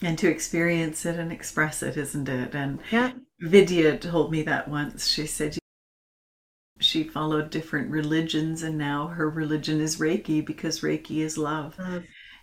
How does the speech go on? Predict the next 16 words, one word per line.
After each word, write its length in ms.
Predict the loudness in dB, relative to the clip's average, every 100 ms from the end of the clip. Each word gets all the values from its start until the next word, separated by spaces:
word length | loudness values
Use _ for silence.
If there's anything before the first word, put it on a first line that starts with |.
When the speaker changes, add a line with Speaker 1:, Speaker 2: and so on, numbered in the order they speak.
| -8
Speaker 1:
And 560 | -2 0 0 -2 -2
she 160 | -2 -2
follows 480 | 0 0 2 2 0
the 80 | -2
religion 480 | 0 -2 -2 -2
of 80 | -2
love. 320 | 0 0 0
And 160 | -2 -4
she 200 | -4 -6
said, 260 | -4 -4 0
really, 600 | 2 4 2 0 -4 -2
every 540 | 0 0 -4 -4 -4
religion 720 | -2 -2 -2 -4 -2 -4 -6 -14 -20 -20 -20 -20 -20 -20 -18 -6
has 240 | -2 -2
Speaker 2:
Mm-hmm. 180 | 0 2
Speaker 1:
love 400 | 4 4 4 -4